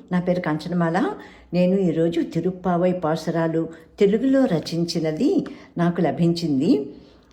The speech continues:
ఇది రచించిన వారు డాక్టర్ వడ్డేపల్లి కృష్ణ గారట. తెలుగులో ఇంతవరకు నేను వినలేదు. తెలుగులోనూ చక్కగా గానం చేశారు వారు. అనురాధ,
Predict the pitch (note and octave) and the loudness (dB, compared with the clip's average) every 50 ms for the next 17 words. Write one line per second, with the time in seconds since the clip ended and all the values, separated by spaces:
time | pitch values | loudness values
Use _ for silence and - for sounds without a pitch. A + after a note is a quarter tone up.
0 | _ _ - - G3+ F#3+ F#3 F#3+ F#3 F3 D#3 D#3+ - - F#3+ F#3+ F#3+ G3 F#3+ F#3 | _ _ -2 0 2 4 4 2 2 2 0 -2 -2 -2 0 0 0 2 2 2
1 | F3+ F3+ F3+ F#3+ G#3 A3 F3 F3+ F3 F3 - - G3 F#3+ D3+ C#3 B2+ B2 - A3 | 2 2 2 0 0 0 2 2 2 0 0 -2 -2 -2 0 -2 0 2 4 4
2 | A3 A3 A3 G3 G3 G3+ - - - - - F#3 F3 E3+ F3+ E3+ D#3+ D#3+ D3 - | 4 4 2 0 0 0 -2 -4 -8 -4 -2 -2 0 0 0 0 0 -2 -4 -4
3 | - D3+ G3 D4+ G#4+ - - - - - - - - - - - _ _ - - | -2 0 0 0 -2 -4 -8 -16 -20 -20 -20 -20 -20 -20 -20 -20 _ _ -2 0
4 | F3 E3 F#3 F#3 G3 F#3 F#3+ F#3+ F#3 F3+ - F3+ - - - - G3 G3 G3 G#3 | 0 2 2 2 2 4 4 4 4 2 0 -2 -6 -8 -6 -4 -2 0 2 4
5 | G3 F#3 F#3 F#3 - A#3 B3+ A#3+ G3+ F#3 F3+ F#3+ G#3+ A#3 A3+ G3 F3 E3+ F3 F#3 | 4 4 2 0 0 2 2 4 4 4 4 4 4 4 4 4 4 4 4 4
6 | F#3 E3+ D#3 F#3+ A3+ C4 B3+ - D#3+ D3 E3+ E3+ F3 F3 F3 F3 F3 F3 F3+ F3+ | 2 2 2 2 0 0 2 0 0 2 0 0 0 0 0 0 0 0 -2 -4
7 | F3 E3+ - - - E3+ D#3+ F3+ F3 - - D3+ D3+ E3 F3 F3+ F3 F3 A3 - | -6 -8 -10 -10 -8 -4 -2 -2 0 0 0 0 0 0 2 0 0 0 -2 -4
8 | - - F3 D#3+ D3+ C#3 D#3+ F3 A#3+ F4+ G#4 - - - - - - - - - | -2 -2 -4 -4 -2 -2 0 0 0 0 0 -2 -10 -14 -20 -20 -20 -20 -20 -20
9 | _ _ _ _ _ _ _ _ _ _ _ _ _ _ _ - - - F3+ F3+ | _ _ _ _ _ _ _ _ _ _ _ _ _ _ _ -8 -4 0 0 2
10 | F3 F3 F#3 F#3 F3+ F3 E3 - - E3 E3 F3 F#3+ G3 G3 F#3+ F#3 F3+ F3 E3 | 2 2 2 2 2 0 0 -2 0 2 2 4 4 4 4 4 4 2 2 2
11 | E3+ E3+ E3+ E3+ E3 | 2 2 2 2 2